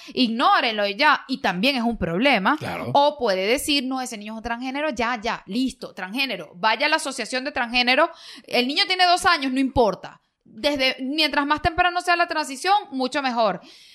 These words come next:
Speaker 1: Es difícil. A mí me encantaría, ya vamos por una hora. A mí me encantaría saber la opinión de ustedes.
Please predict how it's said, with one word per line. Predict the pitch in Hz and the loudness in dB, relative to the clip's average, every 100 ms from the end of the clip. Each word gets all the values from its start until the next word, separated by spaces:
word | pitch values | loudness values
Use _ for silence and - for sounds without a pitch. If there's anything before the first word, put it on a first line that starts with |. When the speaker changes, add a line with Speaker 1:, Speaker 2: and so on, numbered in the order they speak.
| - _ _ - | -20 _ _ -8
Speaker 1:
Es | 220 | -2
difícil. | 269 269 151 - 139 | -2 -2 -6 -6 -4
A | 214 | -2
mí | 262 | 0
me | 349 | -2
encantaría, | 370 302 254 202 165 185 262 | -2 -2 -2 0 0 2 2
ya | 214 185 | 2 2
vamos | 196 240 277 214 | 2 0 -4 -4
por | 196 | -8
una | 202 196 | -6 -8
hora. | 156 147 - _ _ _ _ _ _ _ _ - - - _ _ _ - | -10 -14 -20 _ _ _ _ _ _ _ _ -20 -20 -20 _ _ _ -2
A | 226 | 0
mí | |
me | 247 | 2
encantaría | 294 254 220 185 214 254 | 2 2 2 0 0 0
saber | 180 170 | 0 0
la | 214 | -2
opinión | 208 170 165 | -2 -8 -6
de | 226 | -6
ustedes. | - - 151 160 262 381 - | -8 -12 -10 -4 -4 -6 -16